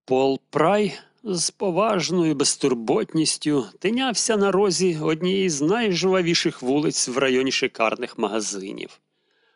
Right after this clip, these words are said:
Полуденні покупці текли повз них невиразними один від одного струмками,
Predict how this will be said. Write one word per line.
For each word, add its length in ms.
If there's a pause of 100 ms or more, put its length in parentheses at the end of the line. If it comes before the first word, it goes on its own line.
(100)
Полуденні 580
покупці 640 (340)
текли 320
повз 340
них 260
невиразними 840
один 280
від 220
одного 320
струмками, 840